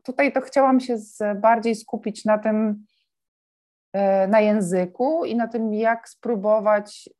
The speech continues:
ponazywać stany, e, lękowe, jak zmierzyć się z tym, co na przykład w takim języku poradnikowo-medycznym wydaje mi się jakoś nieadekwatne do tego prawdziwego doświadczenia,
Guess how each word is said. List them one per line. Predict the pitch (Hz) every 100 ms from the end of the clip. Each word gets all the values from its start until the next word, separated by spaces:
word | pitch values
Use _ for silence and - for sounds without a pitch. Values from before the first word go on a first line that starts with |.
| _
ponazywać | - 214 208 190 220 202 190
stany, | - - 180 170 160 151 156 156 _ _ _ _ _ _
e, | 160 165 160
lękowe, | 160 170 160 175 151 143 127 131
jak | 175 196 - - _ _ _ 190
zmierzyć | 170 196 214 233 202 175 -
się | 165
z | 160 -
tym, | 180 190 214
co | 208 196 190 196 -
na | 180
przykład | 180 - 196 196 185 -
w | - _ 190 180 175
takim | 180 190 185
języku | 180 175 190 185 190 190
poradnikowo-medycznym | 185 185 180 185 196 185 190 185 165 185 185 - 185 196 220 233 233 - _ _ _ _ _ - - - - 180
wydaje | 185 185 214
mi |
się | 208
jakoś | 240 226 240
nieadekwatne | 254 240 254 254 - 233 220 220 - 156 139 135
do | 160
tego | 165 156
prawdziwego | 175 - 180 170 180 196 214
doświadczenia, | 190 - - 190 _ 208 175 165 170 190 214 240